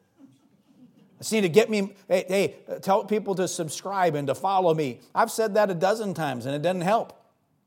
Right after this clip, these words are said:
Uh, nobody wants to hear what some,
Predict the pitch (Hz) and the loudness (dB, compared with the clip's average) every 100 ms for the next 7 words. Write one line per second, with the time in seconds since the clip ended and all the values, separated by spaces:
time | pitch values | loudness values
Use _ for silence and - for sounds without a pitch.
0 | _ _ _ _ 143 143 143 151 202 214 | _ _ _ _ -2 0 0 -2 -6 -2
1 | 220 175 165 139 147 127 151 147 135 - | 0 0 -2 -2 -4 -2 2 2 2 -2
2 | - 151 143 123 | -2 -2 0 -6